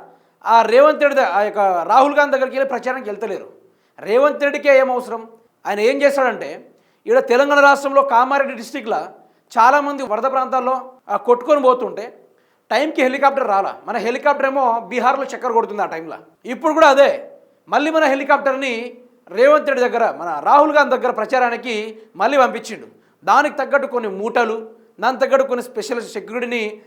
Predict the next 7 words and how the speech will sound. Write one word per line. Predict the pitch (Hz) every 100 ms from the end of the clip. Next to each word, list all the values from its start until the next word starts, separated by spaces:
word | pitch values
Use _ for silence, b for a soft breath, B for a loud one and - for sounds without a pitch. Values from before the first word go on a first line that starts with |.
| B
అరేంజ్ | 170 254 277
చేసిండు | 262 240
ముఖ్యమంత్రి | 214 202 214 208 165
రేవంత్ | 156 160 139
రెడ్డి. | 113 101 _ _ -
ఈయనకేం | 208 285 311 294 269
అవసరము? | 240 214 202 147